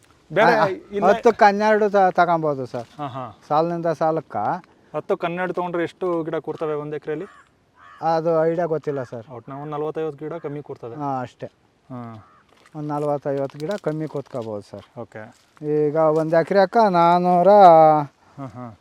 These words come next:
Speaker 2: ಆ, ಇಪ್ಪತ್ತು ಇಲ್ಲ ನಾನೂರ ಇಪ್ಪತ್ತೈದು ಕೂತ್ಕೊಂತವೆ ಸರ್.
Speaker 1: ನಾನೂರ ಇಪ್ಪತ್ತು.
Speaker 2: ಹ್ಮ್, ಹಾ.
Speaker 1: ಓಕೆ.
Speaker 2: ನಂದು ನಾ-, ನಾನೂರ ನಲವತ್ತೆರಡು ಗಿಡ ಕೂತವೆ ಸರ್.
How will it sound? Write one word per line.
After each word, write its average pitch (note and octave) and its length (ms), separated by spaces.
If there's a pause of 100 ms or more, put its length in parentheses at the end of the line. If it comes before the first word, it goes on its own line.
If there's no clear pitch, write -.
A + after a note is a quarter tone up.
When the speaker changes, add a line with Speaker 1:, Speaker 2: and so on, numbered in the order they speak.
(140)
Speaker 2:
ಆ, E3 160
ಇಪ್ಪತ್ತು F3 540
ಇಲ್ಲ F3 220
ನಾನೂರ E3 500
ಇಪ್ಪತ್ತೈದು D#3+ 720
ಕೂತ್ಕೊಂತವೆ A#2+ 500
ಸರ್. - 200 (360)
Speaker 1:
ನಾನೂರ A2+ 540
ಇಪ್ಪತ್ತು. C3+ 260
Speaker 2:
ಹ್ಮ್, B2+ 140
ಹಾ. G#2+ 80
Speaker 1:
ಓಕೆ. G#2+ 280
Speaker 2:
ನಂದು E3+ 300
ನಾ-, E3 600
ನಾನೂರ E3 460
ನಲವತ್ತೆರಡು D3 720
ಗಿಡ A#2 140
ಕೂತವೆ G#2+ 420
ಸರ್. G#2+ 200